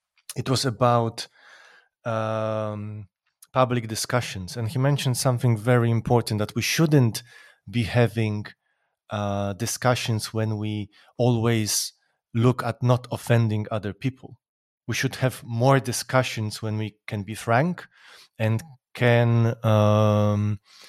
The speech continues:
uh, can, uh, be frank and can hold uncomfortable conversations. Because if we don't do it often enough,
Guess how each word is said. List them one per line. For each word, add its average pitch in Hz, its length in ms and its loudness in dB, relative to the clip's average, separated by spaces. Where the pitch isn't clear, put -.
uh, 101 320 -6
can, 113 680 2
uh, 101 180 -4
be 95 180 -10
frank 135 600 2
and 113 320 -8
can 120 500 0
hold 135 360 2
uncomfortable 113 640 -2
conversations. 107 1080 -2
Because 110 320 -4
if - 140 -8
we 110 80 -4
don't 127 420 2
do 107 200 -2
it - 220 -6
often 123 320 0
enough, 104 440 -6